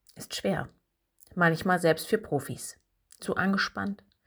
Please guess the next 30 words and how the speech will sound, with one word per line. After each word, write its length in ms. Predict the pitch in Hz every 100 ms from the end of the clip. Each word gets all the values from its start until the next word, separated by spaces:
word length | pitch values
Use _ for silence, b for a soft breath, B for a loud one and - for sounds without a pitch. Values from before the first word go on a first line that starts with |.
| B B
ein 80 | 202
Stück, 320 | 180 - 233
das 220 | 175 160 -
keiner 300 | 196 190 165
singen 300 | 190 220 214
mag, 320 | 214 220 -
weil 180 | 160 156
einfach 280 | 165 - 160
zu 140 | -
schwer? 400 | 160 - 180 226 - _ _ _ _ b b -
Davon 280 | - 202 190
möchte 260 | 175 175
ich 160 | 180 -
heute 240 | 196 196
ein 160 | 156 156
Lied 180 | 180 175
singen, 340 | 135 139 135 b b -
denn 180 | 170 170
in 120 | 165
der 100 | 160
letzten 340 | 160 170 - 180
Woche 220 | 180 185
vermisste 500 | 190 175 165 - 165
ich 240 | 156 -
Kantate 680 | - 170 170 139 - 165 -
auf 140 | 165 -
dieser 260 | 147 135
Bühne 300 | 131 139 143
doch 200 | 165 185
sehr. 320 | - 123 123